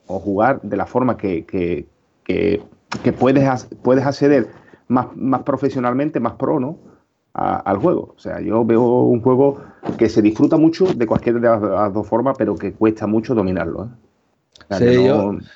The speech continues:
Speaker 2: a, eh, yo, por ejemplo, en mi caso, yo la última vez que lo pude jugar fue en, en el,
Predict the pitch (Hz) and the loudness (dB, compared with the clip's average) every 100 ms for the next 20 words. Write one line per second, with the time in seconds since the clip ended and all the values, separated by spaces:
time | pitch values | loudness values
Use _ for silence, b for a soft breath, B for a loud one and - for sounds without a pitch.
0 | B B B B - 117 120 135 139 135 | B B B B -4 -2 0 2 2 2
1 | 147 143 147 139 139 135 139 127 127 131 | 2 2 2 2 0 -2 0 0 2 0
2 | 123 120 120 123 117 117 120 123 120 135 | -4 -4 -2 0 -2 0 2 2 2 2
3 | 123 120 110 107 101 117 117 110 107 | 2 2 0 -4 -6 -4 0 0 0